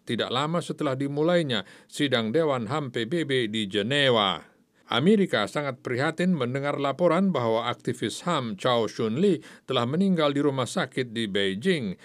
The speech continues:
kata juru bicara Departemen Luar Negeri Amerika, Jen Psaki. Chao mengadakan aksi mogok duduk selama dua bulan di muka Kementerian Luar Negeri Cina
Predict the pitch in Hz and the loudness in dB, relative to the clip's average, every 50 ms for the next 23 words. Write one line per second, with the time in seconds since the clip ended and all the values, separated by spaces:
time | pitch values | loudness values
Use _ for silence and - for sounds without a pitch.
0 | - - - _ - 113 107 113 113 104 98 104 107 107 98 101 95 - 202 190 | -20 -20 -14 _ -4 -2 0 2 2 2 2 0 -2 -2 -2 -4 -2 0 2 2
1 | 175 160 135 131 120 135 127 123 120 135 123 120 113 110 113 117 117 110 110 113 | 2 2 0 -2 -2 -2 -4 -4 -4 -6 -4 -4 -4 -2 0 0 0 0 0 -2
2 | 110 104 104 110 104 98 101 147 170 170 156 139 127 - 123 120 120 113 107 98 | -4 -2 -4 -4 -4 -4 -4 -2 -2 -2 -2 -2 -2 -2 -2 -2 -2 -4 -6 -6
3 | 98 107 123 123 123 123 107 - - 196 180 147 - - 113 110 104 98 90 82 | -2 0 0 0 -2 -4 -6 -4 -2 0 0 0 0 0 0 0 2 0 -2 -4
4 | 80 - _ _ _ _ _ _ _ - - - - _ - - - 117 120 127 | -8 -14 _ _ _ _ _ _ _ -20 -20 -20 -20 _ -6 0 2 4 4 4
5 | 147 156 147 135 127 120 120 135 127 - 131 127 123 117 117 - - - 120 123 | 2 2 0 -2 -2 0 0 0 0 0 -2 -4 -4 -4 -6 -6 -6 -6 -4 -2
6 | 131 123 113 110 104 101 127 180 208 185 165 143 - - 131 127 127 127 123 117 | -2 0 0 0 0 0 2 2 4 4 2 2 0 -4 -4 -4 -2 -2 -2 -2
7 | 107 104 110 107 98 110 156 175 165 156 175 190 180 131 120 131 170 180 - 156 | -2 0 0 0 2 2 4 4 6 6 4 2 0 0 -2 0 -2 0 0 0
8 | 131 117 - 127 120 120 117 110 135 139 151 147 139 120 101 101 113 120 117 117 | 0 0 0 -4 -4 -4 -4 -4 -2 0 0 0 0 -2 -2 -2 0 0 0 0
9 | 113 113 113 113 110 101 101 - 196 180 147 165 | -2 -4 -4 -2 -4 -4 -2 0 0 2 2 2